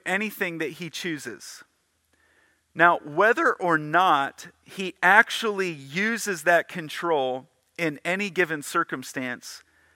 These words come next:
that's a completely different question. I say this because often the concept of divine sovereignty is oversimplified. We tend to assume that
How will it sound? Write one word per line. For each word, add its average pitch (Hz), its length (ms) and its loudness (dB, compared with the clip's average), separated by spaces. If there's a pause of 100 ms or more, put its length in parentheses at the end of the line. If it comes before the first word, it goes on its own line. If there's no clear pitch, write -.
(580)
that's 214 380 4
a 226 60 0
completely 165 520 -4
different 135 320 -4
question. 131 440 -2 (1500)
I 170 100 6
say 247 320 4
this 185 240 2
because 170 380 -4 (100)
often 185 680 2
the 151 140 0
concept 214 800 2
of 156 220 -2
divine 160 440 0
sovereignty 147 800 -2 (560)
is 151 260 -2
oversimplified. 156 920 0 (640)
We 170 300 0
tend 202 340 0
to 175 140 -2
assume 156 460 -2
that 139 240 2